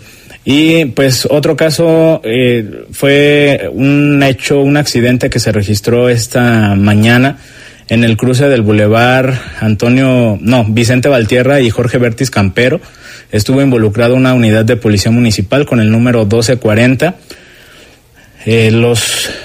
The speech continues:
los tripulantes de esta, de esta patrulla aparentemente no traían las sirenas ni torretas encendidas. Se pasaron la luz roja del semáforo, impactaron a una camioneta de la marca Mazda de color blanco,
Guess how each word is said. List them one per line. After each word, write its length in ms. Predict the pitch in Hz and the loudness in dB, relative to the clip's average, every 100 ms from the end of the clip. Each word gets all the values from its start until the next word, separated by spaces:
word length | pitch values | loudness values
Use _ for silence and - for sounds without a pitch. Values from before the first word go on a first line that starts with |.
| - | -6
los 240 | 107 113 | -2 0
tripulantes 580 | 131 110 131 143 147 127 | 0 0 0 0 0 0
de 80 | 127 | 0
esta, 520 | 123 139 135 117 - | 0 0 0 0 -2
de 120 | 113 | -4
esta 200 | 113 131 | -2 -2
patrulla 380 | 110 98 110 123 | -2 -2 0 0
aparentemente 600 | 117 107 107 117 113 110 | 0 -2 0 0 0 0
no 120 | 113 104 | 0 0
traían 320 | 107 107 107 | 0 0 0
las 140 | 110 | 0
sirenas 360 | 107 101 107 110 | 0 0 2 2
ni 100 | 95 | 0
torretas 420 | 98 92 92 104 | -2 -2 0 -2
encendidas. 600 | 104 98 101 110 123 131 - - - - | -2 0 0 2 2 -2 -8 -20 -20 -10
Se 160 | - | -6
pasaron 420 | 92 104 113 123 120 | -2 0 0 2 2
la 80 | |
luz 200 | 107 107 | 2 0
roja 240 | 110 107 120 | 0 0 0
del 120 | 107 | 0
semáforo, 480 | 104 101 101 117 120 | 0 0 0 0 0
impactaron 640 | 107 95 - 107 110 110 - - - - | 0 -2 -2 0 0 -2 -8 -20 -20 -10
a 100 | 98 | -2
una 320 | 104 110 113 | 0 2 0
camioneta 640 | 110 101 101 104 101 117 110 | 0 0 2 2 0 0 2
de 100 | 101 | 2
la 100 | 98 | 2
marca 280 | 101 101 110 | 0 0 0
Mazda 400 | 104 107 113 120 | 2 2 2 0
de 80 | |
color 300 | 98 95 98 | 0 0 0
blanco, 420 | 101 104 104 - | 2 2 0 -2